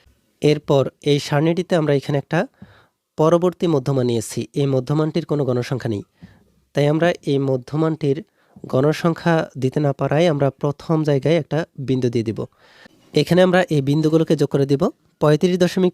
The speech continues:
পাঁচের বিন্দুর সাথে আমরা পঁয়তাল্লিশ দশমিক পাঁচের বিন্দুকে যোগ করে দিলাম। এরপর পঁয়তাল্লিশ দশমিক পাঁচের বিন্দুর সাথে আমরা পঞ্চান্ন দশমিক পাঁচের বিন্দু যোগ করলাম। এরপরে হচ্ছে পঁয়ষট্টি দশমিক পাঁচের বিন্দুর সাথে, এরপরে হচ্ছে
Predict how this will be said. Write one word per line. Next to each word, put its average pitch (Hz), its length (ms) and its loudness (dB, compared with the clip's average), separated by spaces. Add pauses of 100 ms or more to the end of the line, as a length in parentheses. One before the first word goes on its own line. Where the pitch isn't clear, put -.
পাঁচের 160 360 2 (280)
বিন্দুর 160 360 2
সাথে - 260 0 (520)
আমরা 143 300 2
পঁয়তাল্লিশ 147 420 2
দশমিক 160 400 2
পাঁচের 139 300 0
বিন্দুকে 139 340 0
যোগ 135 180 0
করে 139 180 2
দিলাম। 151 180 0 (400)
এরপর 151 380 2 (220)
পঁয়তাল্লিশ 147 420 2
দশমিক 156 400 0
পাঁচের 139 320 0 (500)
বিন্দুর 143 380 2
সাথে - 240 -2
আমরা 147 140 2 (140)
পঞ্চান্ন 147 320 0
দশমিক 143 320 0
পাঁচের 139 260 -2
বিন্দু 135 260 0
যোগ 139 120 -2
করলাম। 143 240 0 (1000)
এরপরে 147 380 2
হচ্ছে 156 340 -2 (800)
পঁয়ষট্টি 147 380 0
দশমিক 151 360 0
পাঁচের 143 260 -2
বিন্দুর 143 320 0
সাথে, 160 220 -4 (1500)
এরপরে 151 360 0
হচ্ছে 151 220 -2